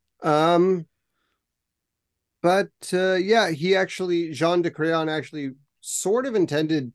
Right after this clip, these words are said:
to transplant, uh, his inheritance to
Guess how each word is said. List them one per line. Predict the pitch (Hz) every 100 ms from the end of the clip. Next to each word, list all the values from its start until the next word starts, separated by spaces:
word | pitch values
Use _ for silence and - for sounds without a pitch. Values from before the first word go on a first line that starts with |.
| -
to | 151 139 123 120 117 - _ _ _ _
transplant, | - - - 156 160 156 - 151 143 131 117 - - _ _ _ _ _ _ _ _ -
uh, | 131 120 117 120 - _ _
his | 107 135 139
inheritance | 143 113 135 131 123 123 113 -
to | - 135 131 120 117 117 117